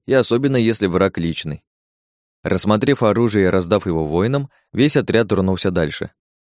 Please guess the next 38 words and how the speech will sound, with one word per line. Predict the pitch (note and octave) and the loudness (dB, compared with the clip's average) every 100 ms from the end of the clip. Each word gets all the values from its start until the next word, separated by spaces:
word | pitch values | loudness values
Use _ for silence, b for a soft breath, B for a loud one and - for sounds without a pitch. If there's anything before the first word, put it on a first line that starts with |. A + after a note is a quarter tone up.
| _ _ _ | _ _ _
А | - | 0
я | A#2 F#3+ | 2 4
стал | - D#3 | 4 2
разбираться | C#3+ A2+ G#2+ A#2+ A2 | 2 2 2 2 -2
с | |
винтовкой, | G2+ F#2+ F#2+ - - - _ | -2 -2 -2 -4 -12 -16 _
следуя | - F#2+ G#2+ A#2 | -6 0 2 2
в | G#2 | 0
голове | G2+ F2+ F2+ | 2 2 0
колонны. | - F#2 E2 D2+ F#2+ - _ _ _ _ _ - | 0 -2 -2 -6 -12 -20 _ _ _ _ _ -6
Устройство | G#2 D#3+ F3 - F#2+ | -2 0 0 0 -2
ее | E2 D#2+ D#2+ | 0 -2 0
было | C#3 D#3 | 0 0
простое, | C#3+ C3+ - D2+ - _ _ | 0 -2 -2 -4 -6 _ _
и | F#2 | -2
даже | F#2 F#2+ | 0 2
не | G2 | 0
производя | F#2 F#2+ F2+ F#2 F2 | 0 0 2 2 2
выстрела, | G2+ C#3 A2+ G#2+ G2+ | 0 -2 0 -2 -2
было | C3+ F3 | 0 0
понятно, | - F#2 G2+ A2+ | 2 0 0 -2
что | G2 - F2+ | -4 -2 -2
и | |
куда. | - F2+ C#2+ - _ _ _ _ _ _ _ _ _ | -2 -4 -4 -8 _ _ _ _ _ _ _ _ _
В | |
середине | - A2 B2+ F#3 F#3 | 0 2 4 4 4
дня | A#2+ G#2 A2 D3+ | 2 2 2 2
мы | A#2+ C#3+ | 2 2
остановились | D3 A2+ G2 F#2+ C3 B2 | 0 0 2 2 0 0
на | G2 F2+ | -2 0
плоской | F#2 A2+ G#2+ | 0 0 0
вершине | F2+ E2 G2 F#2 | -2 -2 -2 -2
холма, | - G2 E2+ - _ _ | -2 -2 -2 -6 _ _
где | F#2 F2 | -2 0
я | E2 | 2
устроил | G#2+ A#2+ G2+ G#2 | 2 2 2 2
временный | F#2 F2+ F#2 F2+ | 2 0 0 0
отдых, | E2 D#2 D2+ | 0 -2 -6